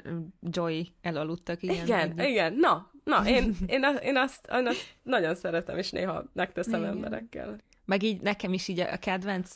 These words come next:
Speaker 1: közös emlékeim veletek így négyesben, oké, hogy nyilván az utazások, meg minden,
Speaker 2: Ja,
Speaker 1: ami
Speaker 2: ja,
Speaker 1: ilyen
Speaker 2: ja.
Speaker 1: extra volt, de hogy imádtam azt a karácsonyt, amikor például puzzle-öztünk, és az
Speaker 2: Jaj,
Speaker 1: is
Speaker 2: nagyon jó
Speaker 1: sokszor olyan
Speaker 2: volt.
Speaker 1: volt, hogy így ül-,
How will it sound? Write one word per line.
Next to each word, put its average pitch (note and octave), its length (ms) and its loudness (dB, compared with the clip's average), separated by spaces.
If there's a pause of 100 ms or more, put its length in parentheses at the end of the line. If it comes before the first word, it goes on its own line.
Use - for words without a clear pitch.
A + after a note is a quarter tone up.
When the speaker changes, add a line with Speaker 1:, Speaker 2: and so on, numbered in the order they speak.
(120)
Speaker 1:
közös F3 340 -2
emlékeim E3+ 760 -4
veletek E3+ 440 -2
így D#3 100 -6
négyesben, D#3+ 640 -2
oké, F#3 220 0
hogy E3+ 160 -2
nyilván D#3+ 220 -2
az D#3 80 -4
utazások, D#3 680 -4
meg D#3+ 120 -4
minden, D#3+ 200 -2
Speaker 2:
Ja, G3 60 0
Speaker 1:
ami G3 120 -2
Speaker 2:
ja, G3 120 -2
Speaker 1:
ilyen F#3+ 160 0
Speaker 2:
ja. G3 80 -4
Speaker 1:
extra D#3+ 420 -6
volt, D#3+ 240 0
de E3+ 100 -2
hogy E3+ 200 0 (420)
imádtam E3 440 -2
azt D#3 180 -8
a - 40 -10
karácsonyt, E3 520 -6
amikor D#3+ 400 -4
például D#3 320 -4
puzzle-öztünk, D3 840 -6 (100)
és A#3 180 0
az F#3 120 4
Speaker 2:
Jaj, F#3 100 0
Speaker 1:
is F#3+ 80 -2
Speaker 2:
nagyon F#3 140 -2
jó F#3 60 0
Speaker 1:
sokszor F3 280 -2
olyan D#3+ 160 0
Speaker 2:
volt. D#3+ 140 2
Speaker 1:
volt, - 120 -8
hogy F3 100 -2
így D3+ 140 -4
ül-, F3 140 2